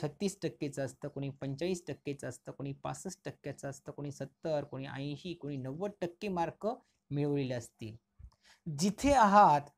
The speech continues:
तिथून सुरुवात करा. जिथे आहात तिथून सुरुवात केली पाहिजे. The best way to get from where we are to where we want to be. मला पासष्ट टक्के मार्क आहेत,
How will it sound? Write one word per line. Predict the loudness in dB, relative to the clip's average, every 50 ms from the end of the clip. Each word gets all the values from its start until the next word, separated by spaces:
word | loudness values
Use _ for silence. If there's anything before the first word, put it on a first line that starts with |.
| _ _ _ _ _ _ -6
तिथून | -6 -2 0 2 2 2
सुरुवात | 0 -2 -2 -2 0 0 0 0 -2 -6 -12 -10
करा. | -8 -6 -6 -8 -10 -14 _ _ -20 -16 -16 -16 -16 -18 -20 _ _ _ _ _ _ _ _ _ _ _ _ _ _ _ _ _ _ _ _ _ _ _ _ -8 -6
जिथे | -6 -2 0 2 2
आहात | 2 2 2 2 2 0 -4 _ _ _ _ _ _ _ _ _ _ -6
तिथून | -4 -2 4 6 6 6 6
सुरुवात | 6 6 10 10 10 10 8 4
केली | 2 4 4 4
पाहिजे. | 8 8 8 10 10 8
The | 6 6 8
best | 10 10 10 10 10 6 4
way | 4 4 4 4 2
to | 0
get | 4 6 6 6 4
from | 4 6 8 8 8 8 6 4
where | 8 12 12 12 12 12
we | 6 2 0 2 8 12
are | 12 12 12 12 12 12 8 0 _ _ _ _ _ _ _ _ _ 2 4
to | 6 8
where | 10 10 10 10 10
we | 8 6
want | 6 8 8 8 8 6 4 0 -2
to | -2
be. | 2 2 4 4 4 2 0 -2 -6 -14 _ _ _ _ _ _ _ _ _ _ _ _ _ _ _ _ _ _ _ _ _ _ _ _ _ _ _ _ _ _ _ _ _ _ _ _ _ _ _ _ _ _ _ _ _ _ _ _ _ _ -10
मला | -6 -4 -4
पासष्ट | -2 0 0 -2 -2 -2 -6 -10 -8 -8
टक्के | -10 -10 -8 -8 -6
मार्क | -6 -6 -6 -8 -10 -12 -10
आहेत, | -10 -10